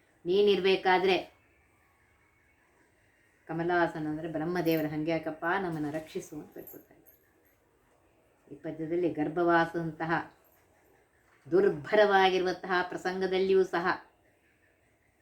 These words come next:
ರಕ್ಷಿಸಿರುವಂತಹ ಹೇ ಭಗವಂತ ಶ್ರೀಹರಿ ಅಂತ ಇಲ್ಲಿ ಹೇಳ್ತಾ ಇದ್ದಾರೆ. ತಾಯಿಯ ಗರ್ಭದಲ್ಲಿ ಒಂಬತ್ತು ತಿಂಗಳು ಕಳೆಯುವುದು ಸಾಮಾನ್ಯವಾಗಿ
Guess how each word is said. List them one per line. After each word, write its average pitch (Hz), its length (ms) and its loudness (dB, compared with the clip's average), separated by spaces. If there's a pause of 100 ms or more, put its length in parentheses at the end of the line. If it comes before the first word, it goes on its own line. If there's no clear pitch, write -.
(160)
ರಕ್ಷಿಸಿರುವಂತಹ 202 1200 2 (1800)
ಹೇ 220 180 4
ಭಗವಂತ 190 560 0 (1300)
ಶ್ರೀಹರಿ 180 440 2
ಅಂತ 175 180 -4
ಇಲ್ಲಿ 160 180 -8
ಹೇಳ್ತಾ 160 280 -6
ಇದ್ದಾರೆ. - 340 -18 (500)
ತಾಯಿಯ 170 340 4
ಗರ್ಭದಲ್ಲಿ 170 720 0 (920)
ಒಂಬತ್ತು 175 420 -2
ತಿಂಗಳು 180 440 0
ಕಳೆಯುವುದು 175 460 0
ಸಾಮಾನ್ಯವಾಗಿ 175 1200 0